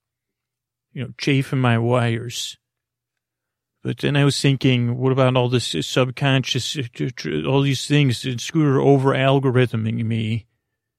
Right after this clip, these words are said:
to try to say, "Stan, let's find this, uh, this is all inside of you somewhere."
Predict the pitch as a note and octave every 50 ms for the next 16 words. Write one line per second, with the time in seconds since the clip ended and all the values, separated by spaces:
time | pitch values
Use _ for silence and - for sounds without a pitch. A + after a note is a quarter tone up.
0 | _ _ _ _ _ _ _ - - B2 - - C#3 B2 B2 B2 A#2+ A2+ A#2+ -
1 | A#2+ - - - B2 A2+ B2 C3 A#2+ - - - E3 D3 D3 D3 C3 B2+ B2+ B2+
2 | - - - D3 C#3 C3+ C#3 C3+ C#3+ C#3 C3 B2 A#2+ - - - C3 B2 B2 A#2+
3 | A#2+ A2+ A2+ G2+ - _ _ _ _ _ _ _ _ _ _ _ - - C3 -
4 | - C#3+ - D3+ D3+ D3 D3 C#3+ C3+ B2+ - - C#3 C#3 C#3 C3 B2 B2 B2 A2+
5 | - - C3+ A#2+ A#2+ A#2 A2+ A2+ A2+ A2 A2+ A2+ A#2 A2+ G2